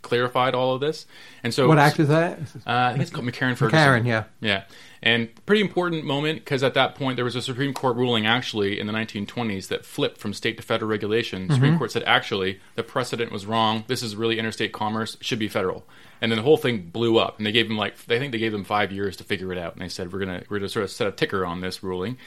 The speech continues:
Speaker 1: And then they, McCarran-Ferguson passed and, and, you know, rewrote the rule book. And so federal regulation can exist where a state regulation is not. So state regulation is enshrined in a federal act.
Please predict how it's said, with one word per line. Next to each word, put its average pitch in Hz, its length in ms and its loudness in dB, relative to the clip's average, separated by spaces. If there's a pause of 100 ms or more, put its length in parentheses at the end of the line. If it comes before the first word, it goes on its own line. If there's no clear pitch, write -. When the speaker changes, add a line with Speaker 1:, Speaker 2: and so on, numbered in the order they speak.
(400)
Speaker 1:
And 110 120 4
then 113 140 8
they, 113 160 4
McCarran-Ferguson 110 800 0
passed 101 400 2
and, 98 200 -8
and, 101 260 -8
you 101 100 -6
know, 95 80 -6
rewrote 98 400 -4
the 92 80 -12
rule 98 160 -2
book. 87 240 -4
And 98 140 -8
so 110 100 -4
federal 120 360 4
regulation 104 480 0
can 107 200 -4
exist 98 340 -4
where 95 120 -4
a - 20 -6
state 98 160 -8
regulation 92 400 -8
is 87 100 -10
not. 92 200 -6
So 135 80 -8
state 180 160 -6
regulation 135 360 -2
is 107 120 -2
enshrined 101 440 -2
in 90 60 -8
a 92 80 -10
federal 90 380 -2
act. - 240 -6